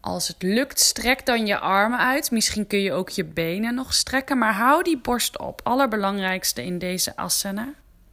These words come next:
Als je wil, doe dan wat Kapalabhati, de Breath of Fire.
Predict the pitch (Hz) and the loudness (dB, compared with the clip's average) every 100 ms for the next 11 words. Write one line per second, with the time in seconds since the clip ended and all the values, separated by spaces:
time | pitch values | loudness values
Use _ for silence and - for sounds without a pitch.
0 | - - - - - - - - - - | -20 -20 -20 -20 -20 -20 -20 -20 -20 -20
1 | - _ _ _ _ - _ - - - | -20 _ _ _ _ -20 _ -20 -20 -20
2 | - - - _ - - - _ - _ | -20 -20 -20 _ -20 -20 -20 _ -20 _
3 | - - - - 175 - - 175 175 214 | -20 -20 -20 -16 -10 -8 -8 -6 -2 0
4 | 233 269 285 - - - - - - _ | 0 -2 -10 -16 -20 -20 -20 -20 -20 _
5 | - 262 240 214 196 - 233 233 233 226 | -12 -8 -6 -4 -6 -2 -2 2 2 4
6 | 180 185 190 - 196 190 175 175 180 - | 2 0 -2 -4 -4 -6 -2 0 0 -4
7 | - 226 - - 170 165 170 269 | -8 -6 -4 0 0 0 -4 -8